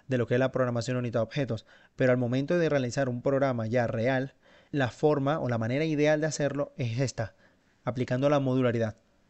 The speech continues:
ya que es lo que nos va a permitir, pues, eh, tener nuestro código mucho más ordenado, mucho más fácil de mantener,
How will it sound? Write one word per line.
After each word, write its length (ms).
ya 160
que 240
es 60
lo 140
que 100
nos 80
va 40
a 60
permitir, 400
pues, 260
eh, 160
tener 260
nuestro 300
código 280
mucho 220
más 160
ordenado, 500
mucho 260
más 120
fácil 260
de 100
mantener, 460